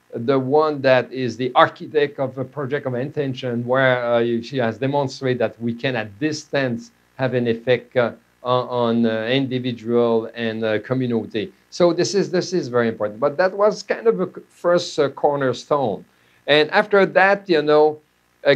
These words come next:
came, uh, Doctor Amit Goswami. I will say, uh, Deep-, Doctor Deepak Chopra, of course, he's not <laughs> in our conference now, but was also a pioneer,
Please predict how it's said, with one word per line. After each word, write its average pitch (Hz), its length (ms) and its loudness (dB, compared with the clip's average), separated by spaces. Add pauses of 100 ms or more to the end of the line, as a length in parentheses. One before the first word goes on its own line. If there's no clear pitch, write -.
came, 165 300 2
uh, 139 40 0
Doctor 143 320 2
Amit 147 360 -2
Goswami. 120 680 0
I 135 140 -2
will 190 180 -2
say, 185 400 2 (180)
uh, 139 40 -6
Deep-, 143 440 -2
Doctor 139 300 2
Deepak 131 360 0
Chopra, 107 440 -2
of - 160 -16
course, 139 160 -6
he's 117 180 -8
not 123 160 -6
<laughs> - 60 -10
in 127 200 -8
our 120 200 0
conference 117 640 -6
now, 104 260 -2 (260)
but 131 140 2
was 165 200 6
also 160 280 4
a 135 40 4
pioneer, 123 560 0